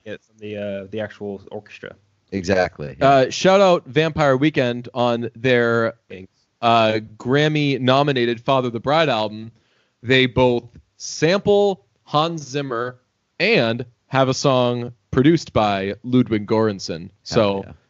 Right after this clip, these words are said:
Speaker 3: is Vampire Weekend having a moment, I guess is the real question.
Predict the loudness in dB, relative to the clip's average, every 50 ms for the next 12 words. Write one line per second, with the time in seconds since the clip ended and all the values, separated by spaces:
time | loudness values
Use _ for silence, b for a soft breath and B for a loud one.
0 | _ _ 2 2 2 2 2 2 2 4 4 4 4 4 6 6 4 4 4 2
1 | -2 -4 -6 -10 -10 -6 -6 -4 -4 -4 -6 -4 -4 -4 -4 -4 -6 -8 -8 -8
2 | -6 -6 -8 -8 -8 -12 -14 -14 -12 -12 -10 -12 -12 -12 -12 -14 -14 -14 -16 -16
3 | -14 -14 -14 -14